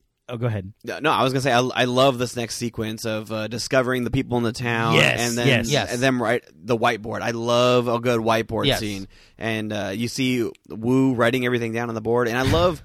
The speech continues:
Speaker 2: <laughs> how Wu literally is us, the audience, because everything he's writing down
Speaker 1: <laughs>
Speaker 2: is, like, everything we're talking about.
Speaker 1: He's like a
Speaker 2: He-,
Speaker 1: podcaster.
Speaker 2: yeah, here on this podcast, on Reddit,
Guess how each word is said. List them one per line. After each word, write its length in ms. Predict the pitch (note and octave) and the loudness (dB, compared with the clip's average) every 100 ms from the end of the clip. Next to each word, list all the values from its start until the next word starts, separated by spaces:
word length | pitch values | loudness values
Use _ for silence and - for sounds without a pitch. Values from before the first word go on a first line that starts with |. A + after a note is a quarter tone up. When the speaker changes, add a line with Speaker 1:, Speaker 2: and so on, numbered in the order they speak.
| - | -18
Speaker 2:
<laughs> 100 | - | -2
how 160 | D#3 | 2
Wu 420 | C#3 C3 D#3+ D3+ G#2+ | 4 4 4 4 2
literally 540 | C3 D#3+ D#3+ C3+ A#2 A2 | 2 2 2 2 2 0
is 320 | B2 A#2+ A2 | 0 0 -2
us, 280 | A2+ B2+ A#2+ | 0 0 0
the 140 | A#2 | -2
audience, 360 | G#2+ A#2 A2 G#2+ | 0 -2 -2 -6
because 280 | G#2+ A#2 G#2+ | -6 -2 0
everything 300 | A#2+ D#3 D#3+ | 0 0 0
he's 140 | D3+ | 0
writing 260 | B2 C3 B2+ | 2 0 0
down 460 | A#2+ B2 A#2 A2 G#2+ | 0 2 0 -2 -6
Speaker 1:
<laughs> 60 | - | -2
Speaker 2:
is, 140 | C3+ | 0
like, 180 | C3 A#2+ | 0 0
everything 320 | - D#3 E3 D#3 | 0 0 2 2
we're 120 | C3+ | 2
talking 260 | B2+ B2 B2+ | 2 0 2
about. 260 | A2 G#2+ | 2 2
Speaker 1:
He's 80 | E3 | 2
like 100 | G3 | 2
a 100 | D#3+ | 6
Speaker 2:
He-, 60 | D#3+ | 6
Speaker 1:
podcaster. 460 | D#3+ E3+ D#3 B2 - | 6 6 2 2 2
Speaker 2:
yeah, 160 | F3+ | 2
here 280 | - C3+ E3 | 2 2 2
on 100 | E3 | 2
this 120 | D#3+ | 0
podcast, 600 | - C#3+ C#3 C#3+ C3+ - - | 2 2 2 2 2 -2 -4
on 240 | B2 D3 | -2 2
Reddit, 440 | C3+ C3 C3+ B2 | 4 4 2 -2